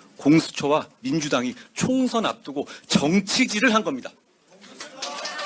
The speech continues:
우리는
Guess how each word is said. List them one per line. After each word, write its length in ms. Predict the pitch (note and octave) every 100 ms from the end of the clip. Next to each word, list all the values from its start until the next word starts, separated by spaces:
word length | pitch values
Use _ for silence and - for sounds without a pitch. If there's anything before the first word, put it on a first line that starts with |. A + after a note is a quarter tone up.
| D4 C#4+ - - - - - - - - - - - - - - - - - - - - - - - - - - - - - - - - - - -
우리는 420 | E3 B3 C4 A#3+